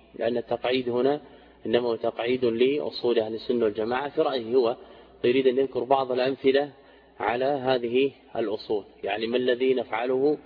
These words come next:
كيف نطبق هذه الأصول التي سبقت، فيقرأ: "ويبقى وجه ربك" على كلامه:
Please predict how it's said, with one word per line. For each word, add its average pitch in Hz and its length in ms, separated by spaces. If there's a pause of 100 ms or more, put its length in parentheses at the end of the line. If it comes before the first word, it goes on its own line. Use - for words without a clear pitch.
(380)
كيف 131 220
نطبق 123 600
هذه 123 240
الأصول 117 460
التي 110 180
سبقت، 135 460 (500)
فيقرأ: 123 560 (260)
"ويبقى 117 500
وجه 113 280
ربك" 127 360 (180)
على 113 220
كلامه: 120 580